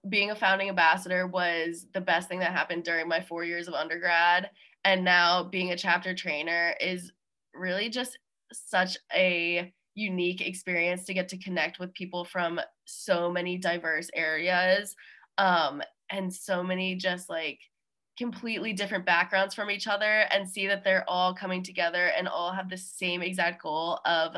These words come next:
making the culture on their campus more positive, more inclusive, more just wholesome in general. And it's a great feeling knowing that schools are gonna be impacted because there is Charge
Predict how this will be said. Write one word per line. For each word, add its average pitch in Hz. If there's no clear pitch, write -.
making 180
the 185
culture 170
on 131
their 165
campus 165
more 185
positive, 170
more 185
inclusive, 175
more 180
just 175
wholesome 214
in 214
general. 185
And 175
it's 196
a 196
great 185
feeling 185
knowing 175
that 170
schools 175
are 170
gonna 180
be 160
impacted 156
because 170
there 156
is 127
Charge 127